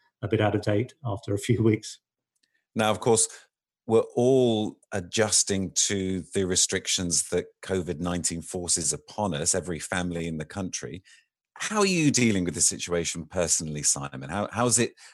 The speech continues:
Speaker 2: affecting you?
Speaker 1: Yeah, well, it's, it's interesting. I mean, I think we're all getting used to working from home, trying to get a bit of fresh air when we can. Uh, the good thing is our, our systems, we, we're a global business, Allianz Global Investors.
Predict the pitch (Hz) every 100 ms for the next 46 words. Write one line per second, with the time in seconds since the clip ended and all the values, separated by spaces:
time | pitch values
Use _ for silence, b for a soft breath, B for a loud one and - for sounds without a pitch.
0 | - - 117 104 - 95 87 80 - -
1 | _ _ _ _ _ - 175 175 180 185
2 | B B B _ 135 185 160 139 139 156
3 | 156 202 143 147 156 143 143 131 123 127
4 | 117 123 120 110 131 113 113 104 120 131
5 | 131 b b _ - 135 123 120 123 120
6 | - 120 - 113 110 110 107 110 98 107
7 | 127 - b b - 127 131 135 135 202
8 | 202 175 127 110 113 117 135 117 135 139
9 | 135 - 156 - 143 131 135 139 135 131
10 | 127 143 131 117 117 104 104 107 107 110
11 | 113 110 101 101 104 117 - 113 110